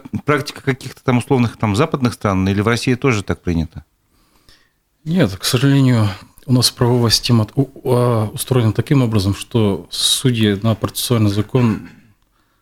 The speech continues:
Speaker 2: относятся, ну, наплевательски, потому что процессуальный закон,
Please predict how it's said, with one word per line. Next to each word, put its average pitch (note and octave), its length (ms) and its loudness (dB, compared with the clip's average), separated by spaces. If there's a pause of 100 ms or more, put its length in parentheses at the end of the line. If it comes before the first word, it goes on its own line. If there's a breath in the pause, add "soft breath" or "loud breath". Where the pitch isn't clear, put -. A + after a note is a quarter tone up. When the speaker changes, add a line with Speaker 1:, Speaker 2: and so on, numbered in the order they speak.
(220)
Speaker 2:
относятся, G#2+ 880 -2 (440 soft breath)
ну, A2 280 -6 (760)
наплевательски, A2 680 -2 (100)
потому G2+ 220 -4
что F#2+ 420 -4 (540)
процессуальный C3+ 480 0
закон, A#2+ 460 0